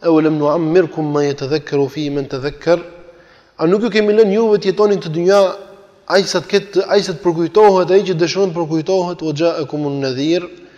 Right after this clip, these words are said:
derisa ju erdhi juve paralajmëruesi. Ka thënë dietar të tefsirit, paralajmëruesi është, janë thinjat. A nuk ju lam juve në këtë dynja që të jetoni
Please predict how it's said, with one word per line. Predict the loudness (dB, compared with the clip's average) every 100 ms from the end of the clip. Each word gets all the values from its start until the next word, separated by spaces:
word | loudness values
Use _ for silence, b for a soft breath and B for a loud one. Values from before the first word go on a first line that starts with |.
| B B
derisa | B -12 2 2 2 0 -2
ju | 0
erdhi | 0 0 -2 -4
juve | -2 -2 -6 -8
paralajmëruesi. | -8 -6 -6 -4 -6 -6 -12 -14
Ka | -10
thënë | -6 -4
dietar | -4 -6
të | -8
tefsirit, | -12 -6 -6 -4
paralajmëruesi | -4 -2 -2 -4 -4 -6
është, | -8 -12 -20 _ _ _ _ _ _ _ _ _ _ _ _ _ _ _ _ _ -6
janë | -6 -4
thinjat. | -6 -6 -10 -18 -20 _ _ _ _ _ _ _ _ _ _ _ _ _
A | 0
nuk | 0 2
ju |
lam | 4 4 4
juve | 2 0
në |
këtë | 0 -2
dynja | 2 2 2
që | 0
të | -2
jetoni | 4 4 4